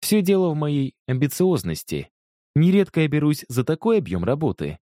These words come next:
выполнить который мне не под силу. Причём эта амбициозность чаще была источником беспокойства для моих сотрудников, чем для меня самого. Прочитав письмо мистера Уэста, я сразу же отправился в Наталь.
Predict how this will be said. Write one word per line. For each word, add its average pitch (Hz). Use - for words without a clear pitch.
выполнить 202
который 113
мне 87
не 87
под 131
силу. 80
Причём 185
эта 190
амбициозность 107
чаще 107
была 85
источником 92
беспокойства 117
для 95
моих 90
сотрудников, 101
чем 202
для 202
меня 127
самого. 90
Прочитав 98
письмо 101
мистера 90
Уэста, 131
я 202
сразу 185
же 185
отправился 85
в 82
Наталь. 95